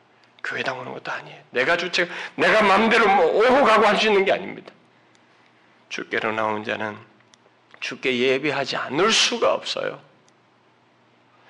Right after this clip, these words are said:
주님을 섬기지 않을 수가 없습니다. 봉사하지 않을 수가 없어요.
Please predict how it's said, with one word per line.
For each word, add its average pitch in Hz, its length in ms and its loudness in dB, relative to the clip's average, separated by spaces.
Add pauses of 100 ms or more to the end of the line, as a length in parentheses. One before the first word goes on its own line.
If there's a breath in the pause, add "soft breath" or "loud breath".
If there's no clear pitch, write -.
(200 soft breath)
주님을 120 400 -2
섬기지 190 540 -2
않을 165 200 -2
수가 - 280 -4
없습니다. - 640 -10 (400)
봉사하지 208 540 -8
않을 202 160 -12
수가 - 200 -14
없어요. - 280 -18